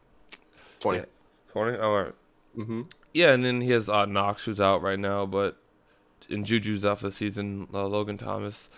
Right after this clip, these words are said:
Speaker 2: D'Ernest Johnson, he paid up for that guy, too. Um, yeah, Mike generally has, has a, uh, well put together team.
Speaker 1: Mm-hmm.
Speaker 2: Um,
Speaker 1: Definitely playoff bound.
Speaker 2: Yeah, I think he definitely is playoff bound.
Speaker 1: I don't, I don't know about him keeping the one seed as far as the season finishing and him being the one seed.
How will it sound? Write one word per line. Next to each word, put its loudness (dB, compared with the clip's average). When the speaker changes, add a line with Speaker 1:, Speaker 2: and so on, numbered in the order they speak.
Speaker 2:
D'Ernest 6
Johnson, 6
he 0
paid 4
up 0
for -4
that 0
guy, 0
too. -2
Um, -6
yeah, 4
Mike 0
generally 0
has, -4
has -2
a, -2
uh, 0
well 0
put -10
together -2
team. -8
Speaker 1:
Mm-hmm. -6
Speaker 2:
Um, 0
Speaker 1:
Definitely 2
playoff 0
bound. -6
Speaker 2:
Yeah, 6
I 2
think -6
he -6
definitely -2
is -2
playoff -2
bound. 0
Speaker 1:
I 6
don't, 4
I 6
don't 6
know 10
about 4
him 0
keeping -6
the -2
one 0
seed -12
as -12
far 0
as -4
the -16
season -6
finishing -4
and -4
him -2
being -2
the 0
one 2
seed. -8